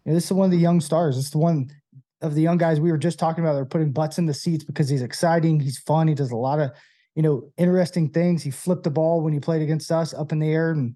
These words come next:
caught it and then threw it across the diamond, which you just don't see. Looked like a Harlem Globetrotter. So it's gonna be interesting to see how they come down on this. There's been a lot of different things happen over the last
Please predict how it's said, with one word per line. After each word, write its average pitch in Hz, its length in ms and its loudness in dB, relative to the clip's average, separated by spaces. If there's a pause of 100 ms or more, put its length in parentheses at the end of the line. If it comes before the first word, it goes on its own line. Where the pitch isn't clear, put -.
(100)
caught 156 260 0
it 160 100 2
and 143 80 -2
then 143 100 0
threw 160 220 0
it 151 40 2
across 151 280 -2
the 151 80 -2
diamond, 156 420 0
which 135 200 -8
you 131 40 -10
just 127 180 -8
don't 151 200 0
see. 156 300 2
Looked 151 180 0
like 143 140 -2
a 135 40 -2
Harlem 156 300 2
Globetrotter. 156 540 0
So 139 260 -4 (640)
it's 160 200 0
gonna 214 200 4
be 202 220 6
interesting 180 400 4
to 156 60 2
see 165 160 0
how 156 100 4
they 151 80 2
come 160 200 0
down 156 200 2
on 165 100 2
this. 165 200 0
There's 151 140 -2
been 151 120 0
a 143 60 0
lot 151 200 0
of 139 200 -4 (580)
different 175 380 0
things 165 200 0
happen 151 280 -2
over 151 80 -2
the 147 80 -2
last 147 420 -4